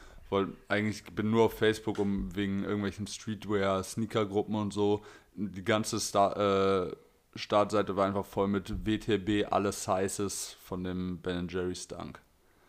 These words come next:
Halt, keine Ahnung, da sieht man schon so dran, also so jeder denkt halt jetzt, okay, er kann, äh,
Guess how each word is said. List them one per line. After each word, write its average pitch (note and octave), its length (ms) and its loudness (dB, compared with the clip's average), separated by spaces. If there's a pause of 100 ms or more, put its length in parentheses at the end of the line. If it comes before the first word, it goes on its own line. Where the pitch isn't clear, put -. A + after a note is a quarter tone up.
(680)
Halt, - 260 -20 (340)
keine F2 220 -6
Ahnung, F2+ 260 -2
da F2+ 100 -2
sieht G2 220 -6
man G2+ 140 -2
schon G2 200 -2
so F#2+ 100 0
dran, G2 440 0 (560)
also F2+ 640 -4 (1400)
so F2+ 200 -4
jeder F#2 300 0
denkt F#2 280 -4
halt F2+ 120 -2
jetzt, F2 260 -4
okay, F#2+ 280 -6
er F#2 140 0
kann, F2+ 400 -4
äh, E2 500 -6